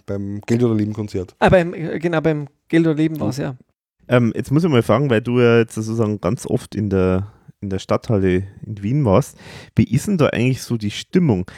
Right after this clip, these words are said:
Speaker 3: Weil es gibt ja zum Beispiel von hundert Jahre E R V, gibt's ja
Speaker 1: Mhm.
Speaker 3: den Mitschnitt, ähm, aus der Stadthalle. Und ich find, da, da sch-,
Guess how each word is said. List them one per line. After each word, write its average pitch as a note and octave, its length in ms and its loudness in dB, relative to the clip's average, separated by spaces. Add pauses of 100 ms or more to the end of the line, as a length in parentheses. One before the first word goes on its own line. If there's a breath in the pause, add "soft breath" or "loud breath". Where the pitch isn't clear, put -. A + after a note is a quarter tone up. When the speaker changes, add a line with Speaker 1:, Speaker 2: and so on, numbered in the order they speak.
(220 loud breath)
Speaker 3:
Weil G#2+ 200 2
es - 140 -2
gibt - 200 -2
ja D#3 80 -2
zum B2+ 140 -4
Beispiel A#2+ 280 0
von G#2 400 0
hundert A#2+ 240 2
Jahre G2+ 220 4
E F#2 80 0
R F#2+ 80 2
V, A#2 400 0
gibt's - 220 -8
ja D#3+ 100 0
Speaker 1:
Mhm. G#2+ 40 -12
Speaker 3:
den C#3+ 220 0
Mitschnitt, D3+ 560 -4
ähm, C#3+ 400 0
aus - 260 -2
der C3 120 -2
Stadthalle. C3+ 520 0 (360 soft breath)
Und G#2 100 -6
ich - 80 -10
find, A2+ 220 -2
da, G2+ 220 4
da - 120 -4
sch-, - 240 -8